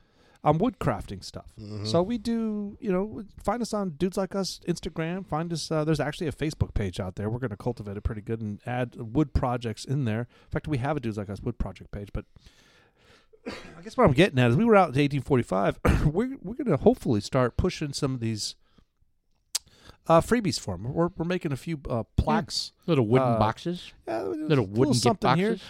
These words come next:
Speaker 3: Yeah.
Speaker 1: It's exciting for me.
Speaker 3: <laughs>
Speaker 1: It's exciting for Jeff. I, I wish you could have gone. I know, uh,
Speaker 3: Yeah, I wasn't
Speaker 1: it'd
Speaker 3: able
Speaker 1: have
Speaker 3: to.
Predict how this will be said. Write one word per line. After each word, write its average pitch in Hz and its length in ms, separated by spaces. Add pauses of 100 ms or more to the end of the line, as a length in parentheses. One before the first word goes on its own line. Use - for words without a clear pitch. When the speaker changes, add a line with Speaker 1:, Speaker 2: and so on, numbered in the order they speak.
(120)
Speaker 3:
Yeah. 165 200
Speaker 1:
It's - 180
exciting 233 540
for - 180
me. 214 300
Speaker 3:
<laughs> - 20
Speaker 1:
It's - 180
exciting 175 400
for 160 140
Jeff. 180 400
I, 147 120
I 147 80
wish 170 220
you 214 60
could 190 140
have 175 80
gone. 196 240
I 196 60
know, 170 280
uh, 123 360
Speaker 3:
Yeah, 117 240
I - 20
wasn't 95 300
Speaker 1:
it'd 185 180
Speaker 3:
able 185 60
Speaker 1:
have 175 240
Speaker 3:
to. - 0